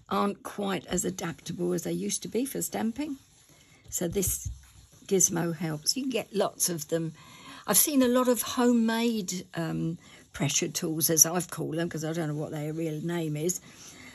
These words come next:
But, um, I've seen a lot of homemade ones, you know, with the tops of the Yankee candles.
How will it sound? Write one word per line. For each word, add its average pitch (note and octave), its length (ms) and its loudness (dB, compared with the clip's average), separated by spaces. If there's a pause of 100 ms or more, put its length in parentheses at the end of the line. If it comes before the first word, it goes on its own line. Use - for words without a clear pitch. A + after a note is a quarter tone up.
(180)
But, - 460 0
um, F#3 400 0 (1400)
I've F#3 100 -2
seen A#3+ 260 2
a F#3+ 40 0
lot A3 240 0
of F#3 140 -2
homemade G#3 640 0
ones, D#3 640 -2 (920)
you G3 100 2
know, F3 120 2
with F#3+ 120 2
the F#3+ 80 -4
tops - 420 4
of F#3+ 120 -6
the G3+ 100 0
Yankee G#3+ 520 0
candles. A#3 880 2